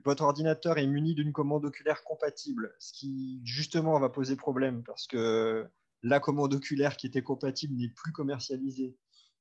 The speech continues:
et celle qui a pris re-, le relais n'est pas si simple que ça à mettre en place. Mais en tout cas, euh, c'est un, c'est intéressant de savoir que Microsoft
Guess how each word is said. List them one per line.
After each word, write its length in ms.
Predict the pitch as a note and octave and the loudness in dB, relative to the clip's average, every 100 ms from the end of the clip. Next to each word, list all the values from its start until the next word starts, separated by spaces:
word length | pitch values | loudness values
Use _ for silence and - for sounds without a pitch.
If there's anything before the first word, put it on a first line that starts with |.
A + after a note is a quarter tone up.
| _ | _
et 380 | A#2 A#2 A#2+ B2+ | 0 2 4 2
celle 240 | B2 D#3+ D3+ | 2 2 4
qui 100 | D3 | 0
a 60 | |
pris 200 | - C#3+ | 2 2
re-, 120 | C3 | 2
le 180 | C3+ C3 | 4 4
relais 480 | C3 C#3+ C#3+ D3 C3+ | 6 6 6 4 2
n'est 120 | A#2+ | 0
pas 160 | A#2+ D#3+ | -2 -2
si 160 | - D3 | -2 -4
simple 400 | - D3 C#3+ C3+ | -2 -2 -2 -2
que 140 | C3+ | -2
ça 200 | B2+ B2+ | 2 2
à 40 | |
mettre 260 | A#2 A#2 - | 2 -4 -8
en 60 | A#2+ | -4
place. 360 | C#3 F3 - _ _ _ _ _ | -4 -4 -10 _ _ _ _ _
Mais 60 | A#2 | 0
en 80 | A#2+ | 0
tout 140 | C3+ | 2
cas, 260 | C3 D3+ C#3+ | 6 8 8
euh, 400 | A#2 A2+ A2+ G#2+ A#2+ A#2+ | 6 4 2 -2 -6 -14
c'est 560 | - - - A#2 G#2+ | -16 -6 -2 -2 0
un, 380 | A2 A2 A2 G#2 | 0 0 -2 -4
c'est 140 | G#2 B2 | 0 2
intéressant 480 | B2 D3+ C#3+ C#3+ E3 | 4 4 2 2 2
de 80 | |
savoir 300 | D3+ C3 C#3+ | 2 4 2
que 80 | - | 0
Microsoft 500 | C3+ B2+ C3 C#3 D3 | -2 -2 -4 -2 -4